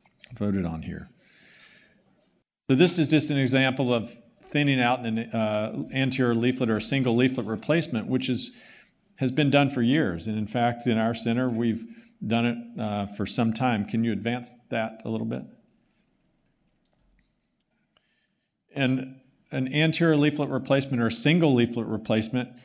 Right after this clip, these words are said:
it does pretty well, and it gives pretty good results coming out of the operating room and even on discharge and in the early follow-up.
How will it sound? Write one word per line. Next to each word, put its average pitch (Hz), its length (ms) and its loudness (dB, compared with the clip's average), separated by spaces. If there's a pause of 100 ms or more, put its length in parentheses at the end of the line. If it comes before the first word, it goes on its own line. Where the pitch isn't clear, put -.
(260)
it 143 140 -4
does 170 160 2
pretty 170 220 2
well, 160 260 4
and 101 80 -2
it 107 80 -6
gives 123 280 -2
pretty 151 440 0
good 135 220 2
results 120 680 0
coming 113 240 -2
out 113 140 2
of 107 80 -2
the 107 100 0
operating 107 420 -2
room 101 260 -4
and 101 100 -4
even 101 260 -4
on 196 160 -6
discharge 98 600 -4
and 101 100 -4
in 95 140 -4
the 95 80 -6
early 98 240 -4
follow-up. 104 680 -6